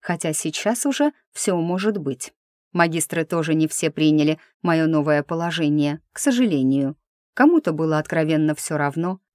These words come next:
кто-то даже подошел и вполне искренне поздравил, что меня невероятно удивило. А вот подавляющему большинству казалось, что я таким образом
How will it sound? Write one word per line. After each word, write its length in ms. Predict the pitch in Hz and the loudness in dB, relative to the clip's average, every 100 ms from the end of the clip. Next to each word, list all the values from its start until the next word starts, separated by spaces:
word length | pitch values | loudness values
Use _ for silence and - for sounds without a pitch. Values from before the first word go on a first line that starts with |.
| _ - | _ -6
кто-то 300 | - 180 160 | -2 0 0
даже 240 | 156 151 | -2 -2
подошел 500 | 170 156 151 190 160 | -2 -2 -2 -2 -2
и 40 | |
вполне 480 | 147 165 160 165 165 | -2 -4 -2 -2 -2
искренне 540 | 170 160 - 156 151 143 | -4 -8 -4 0 0 0
поздравил, 680 | 151 143 151 160 180 196 _ | -2 -2 -2 -2 -2 -6 _
что 220 | - 180 | -4 -2
меня 220 | 165 156 | 2 2
невероятно 680 | 151 151 156 156 156 160 160 | 2 2 2 0 0 -2 -2
удивило. 580 | 156 156 156 156 156 170 _ _ _ | -2 -4 -4 0 0 -2 _ _ _
А 120 | 175 | -2
вот 200 | 170 170 | -2 -2
подавляющему 800 | - 160 156 156 156 151 - 156 | 0 0 2 2 2 0 0 0
большинству 720 | 147 147 - 143 - 151 190 240 _ _ - | 0 0 -2 -4 -6 -6 -4 -6 _ _ -4
казалось, 560 | 170 165 214 262 - | -2 2 2 2 -2
что 220 | - - 160 | -6 -2 0
я 240 | 151 185 | 0 -2
таким 380 | 269 247 240 233 | -2 -2 2 2
образом 480 | 226 220 220 226 | 2 2 2 0